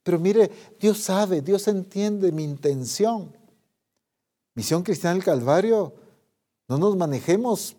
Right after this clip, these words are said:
por la intención con la que hacemos las cosas. Manejémonos por la aprobación al Dios que servimos.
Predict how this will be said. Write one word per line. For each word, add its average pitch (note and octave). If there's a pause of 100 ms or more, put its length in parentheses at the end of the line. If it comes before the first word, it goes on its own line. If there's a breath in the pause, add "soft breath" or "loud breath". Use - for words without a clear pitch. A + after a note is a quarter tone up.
(140)
por C#3+
la C3+
intención B2+
con D#3
la A#2
que A#2+
hacemos C3
las G2
cosas. - (600)
Manejémonos D#3 (240 soft breath)
por D3+
la C#3
aprobación C3+
al A#2
Dios A2 (280 soft breath)
que A#2
servimos. A#2